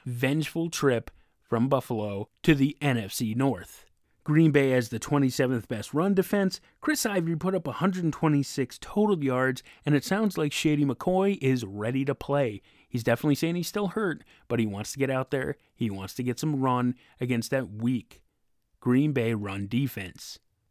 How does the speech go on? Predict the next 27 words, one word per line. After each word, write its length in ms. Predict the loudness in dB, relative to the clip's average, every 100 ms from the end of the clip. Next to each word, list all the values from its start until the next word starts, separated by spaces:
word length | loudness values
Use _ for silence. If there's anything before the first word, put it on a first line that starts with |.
| _
Josh 400 | -4 0 2 2
Allen 240 | 4 4 4
is 160 | 4
a 60 | 2
gamer, 420 | 4 4 4 2
we 200 | 2 2
all 180 | 2 0
saw, 400 | -2 -2 -2 0
and 160 | 2 2
if 160 | 2
you 120 | 0
didn't, 580 | 0 -2 0 2 0 -4
take 240 | 2 2 2
a 60 |
look, 420 | 0 4 2 2 0
go 160 | 2
look 240 | 4 2 2
it 80 |
up. 160 | -2 -4
Josh 380 | -2 -2 0 0
Allen 360 | 0 0 0
hurdling 640 | -2 -4 -2 0 2 2 4
Anthony 280 | 2 0 0
Barr 240 | 2 2
of 40 |
the 60 | 0
Vikings. 640 | 0 -2 2 2 2 0